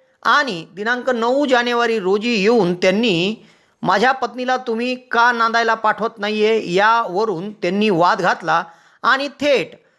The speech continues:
सासरे आणि शालक यांना शिवीगाळ करून मारहाण केली आणि जीवेठार मारण्याची धमकी दिली. तेव्हा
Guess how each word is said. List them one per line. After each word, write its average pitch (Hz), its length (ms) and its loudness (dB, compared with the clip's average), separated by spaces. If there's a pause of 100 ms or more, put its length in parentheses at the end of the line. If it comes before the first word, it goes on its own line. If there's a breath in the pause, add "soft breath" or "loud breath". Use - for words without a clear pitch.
(140)
सासरे 233 540 0
आणि 254 240 -2
शालक 240 440 -2 (140)
यांना 208 480 -2 (300 soft breath)
शिवीगाळ 294 500 2
करून 254 560 -2
मारहाण 226 600 0
केली 214 200 -6
आणि 233 120 -6
जीवेठार 208 460 0
मारण्याची 196 380 -4
धमकी 180 340 -4
दिली. 147 280 -4 (640 soft breath)
तेव्हा 254 320 2